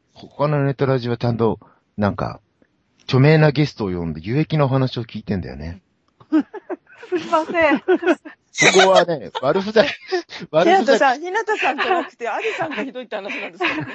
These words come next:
Speaker 3: すよ。
Speaker 1: 今日ね、こうやって、それまで感じてくれるんだよ。悪ふざけ、悪ふざけされて、いじられて、かつ謝っ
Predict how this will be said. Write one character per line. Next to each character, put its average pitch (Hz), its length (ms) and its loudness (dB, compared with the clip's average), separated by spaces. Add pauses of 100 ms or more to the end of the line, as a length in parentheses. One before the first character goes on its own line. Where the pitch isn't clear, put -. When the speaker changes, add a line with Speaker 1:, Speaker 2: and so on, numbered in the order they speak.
(140)
Speaker 3:
す - 400 -8
よ。 98 80 -14
Speaker 1:
今 - 100 -10
日 - 160 2
ね、 - 100 -10
こ 302 80 0
う - 20 2
や - 100 -2
っ 494 300 -4
て、 480 60 -14
そ - 80 -10
れ 202 100 0
ま 202 140 -4
で 180 100 -10
感 143 200 -8
じ 120 80 -20
て 135 80 -16
く 135 120 -20
れ 135 100 -10
る 131 80 -14
ん 131 80 -12
だ 104 80 -8
よ。 87 260 -12 (2250)
悪 190 240 0
ふ 220 100 -10
ざ 240 140 0
け、 185 100 -18
悪 175 280 -2
ふ 233 120 -12
ざ 214 160 0
け 151 140 -10
さ 131 160 -6
れ 135 140 -6
て、 156 200 -8
い 135 220 -8
じ 175 160 -8
ら 208 160 4
れ 165 120 -2
て、 131 140 -6
か 160 160 -4
つ 139 100 -12
謝 135 200 -2
っ - 40 0